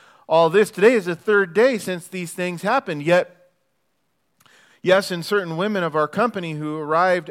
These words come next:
at the tomb early astonished us when they did not find his body. They came saying that they had also seen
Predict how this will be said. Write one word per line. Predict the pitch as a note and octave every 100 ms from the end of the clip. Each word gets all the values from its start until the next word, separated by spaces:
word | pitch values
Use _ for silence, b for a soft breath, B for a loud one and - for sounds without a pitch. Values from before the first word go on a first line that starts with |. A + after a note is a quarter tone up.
| -
at | E3 D#3
the | D3
tomb | F#3+ G3 F3+ -
early | F#3+ G#3 E3 C3+
astonished | C#3+ - E3+ G3+ G#3 -
us | C#3+ A#2+ - - b b b b b b
when | B2+ C#3 C#3+
they | C#3 C3+ C3
did | B2 E3 D3+
not | D3 C#3 - -
find | - D3+ D3+ C#3+
his | C#3 A#2
body. | A2 B2+ B2+ A2 G#2 A2+ _ _ _ _ _ _ _ _ _ _ _
They | A2
came | - C3 B2
saying | A#2 C#3+ C#3 A#2+ A2+ A2+
that | A#2 A#2 -
they | B2 A#2+
had | A2 G#2+ - _
also | B2 C3+ C3+ B2 A#2
seen | - C#3 C3 B2